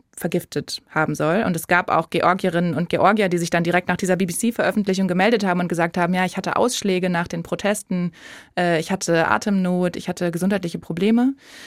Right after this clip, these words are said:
Und das hat auch den Protesten in Georgien jetzt in den letzten Wochen noch mal neuen Schwung verliehen, weil die Bevölkerung jetzt zusätzlich zu ihren ganzen anderen Forderungen noch fordert, dass der Einsatz dieser Chemikalie aufgearbeitet werden soll.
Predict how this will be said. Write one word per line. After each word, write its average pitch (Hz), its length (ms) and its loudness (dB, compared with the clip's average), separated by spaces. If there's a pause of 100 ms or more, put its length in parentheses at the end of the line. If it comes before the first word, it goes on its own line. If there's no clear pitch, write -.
(340)
Und 208 800 4 (360)
das 202 260 4
hat 247 300 2
auch 233 240 4
den 214 200 2
Protesten - 540 2
in 220 180 4
Georgien 233 440 4
jetzt 208 160 0
in 208 60 0
den 202 80 2
letzten 196 260 0
Wochen 196 320 4
noch 208 240 2
mal 202 140 2
neuen 196 280 2
Schwung 254 480 4
verliehen, 196 840 4
weil 190 380 2
die 196 180 -2
Bevölkerung 202 420 2
jetzt 185 200 -2
zusätzlich 202 420 2
zu 175 80 0
ihren 185 160 2
ganzen 180 180 -2
anderen 226 340 4
Forderungen 190 520 2
noch 185 160 0
fordert, 196 480 0 (440)
dass 190 320 2 (120)
der 185 160 4
Einsatz 185 360 0
dieser 190 220 0
Chemikalie 175 720 0
aufgearbeitet - 720 -2
werden 127 200 -2
soll. - 280 -6